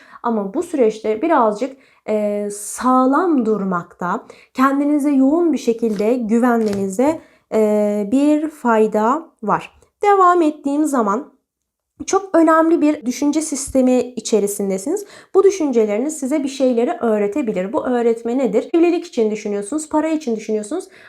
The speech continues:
ama parayı düşünürken şuna bakıyorsunuz. Para nasıl biriktirilir, nerelerden kısılır,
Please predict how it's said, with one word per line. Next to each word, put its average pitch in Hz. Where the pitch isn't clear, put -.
ama 359
parayı 311
düşünürken 302
şuna 247
bakıyorsunuz. 202
Para 240
nasıl 220
biriktirilir, 220
nerelerden 233
kısılır, -